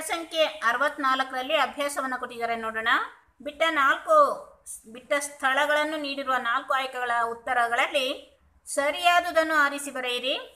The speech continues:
ಇಲ್ಲಿ ಅದಕ್ಕಿಂತ ಮುಂಚೆ ನಿಮ್ಗೆ ಈ ಪದ್ಯ ಭಾಗವನ್ನು ಪೂರ್ಣಗೊಳಿಸಿ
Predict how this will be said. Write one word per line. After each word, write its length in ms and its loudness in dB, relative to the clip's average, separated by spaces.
ಇಲ್ಲಿ 200 2
ಅದಕ್ಕಿಂತ 520 2
ಮುಂಚೆ 360 -2
ನಿಮ್ಗೆ 400 -2
ಈ 160 -10
ಪದ್ಯ 320 2
ಭಾಗವನ್ನು 520 0
ಪೂರ್ಣಗೊಳಿಸಿ 800 -2